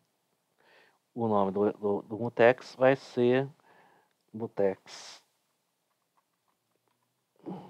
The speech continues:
A. Se eu não conseguir criar o mutex, eu tenho que dar um erro.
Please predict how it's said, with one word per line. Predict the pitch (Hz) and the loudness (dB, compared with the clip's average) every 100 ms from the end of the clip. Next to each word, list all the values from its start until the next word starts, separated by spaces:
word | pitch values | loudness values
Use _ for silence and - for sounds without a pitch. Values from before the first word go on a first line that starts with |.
| - - _ _ _ _ _ _ _ _ _ _ _ _ _ _ _ _ - | -20 -20 _ _ _ _ _ _ _ _ _ _ _ _ _ _ _ _ 2
A. | 110 - _ _ _ _ _ _ _ _ | 2 2 _ _ _ _ _ _ _ _
Se | - | 4
eu | 139 | 4
não | 127 | 4
conseguir | 113 104 113 113 | 0 -2 -4 -4
criar | - 131 127 | 0 4 6
o | |
mutex, | 139 143 156 156 - | 4 2 4 4 2
eu | 165 | 0
tenho | 160 | -2
que | 151 | 0
dar | 131 135 | 4 6
um | 151 151 | 6 4
erro. | 92 - | 0 -2